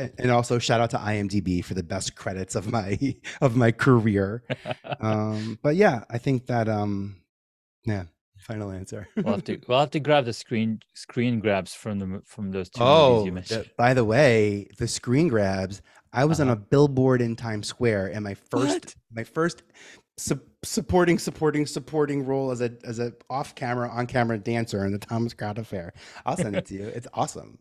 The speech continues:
Speaker 1: That's my
Speaker 2: I
Speaker 1: next,
Speaker 2: love
Speaker 1: I'll
Speaker 2: it.
Speaker 1: do, that's my, I'm in this, like, weird phase on LinkedIn where I'm,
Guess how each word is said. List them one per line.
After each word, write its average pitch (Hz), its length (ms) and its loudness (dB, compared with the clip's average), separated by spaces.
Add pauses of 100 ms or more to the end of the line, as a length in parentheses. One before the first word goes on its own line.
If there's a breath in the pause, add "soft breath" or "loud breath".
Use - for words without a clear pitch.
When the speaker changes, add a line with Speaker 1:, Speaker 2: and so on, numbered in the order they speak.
(120)
Speaker 1:
That's 127 160 -8
my 127 80 -4
Speaker 2:
I 117 40 -2
Speaker 1:
next, 120 160 -2
Speaker 2:
love 135 100 -4
Speaker 1:
I'll 139 120 -4
Speaker 2:
it. 131 60 -6
Speaker 1:
do, 151 80 -4
that's 147 180 0
my, 127 160 -2 (260 loud breath)
I'm 170 180 2
in 240 80 4
this, 233 160 2
like, 160 180 0
weird 143 280 4
phase 135 300 0
on 135 160 -4
LinkedIn 135 460 -2
where 120 120 -2
I'm, 117 200 -6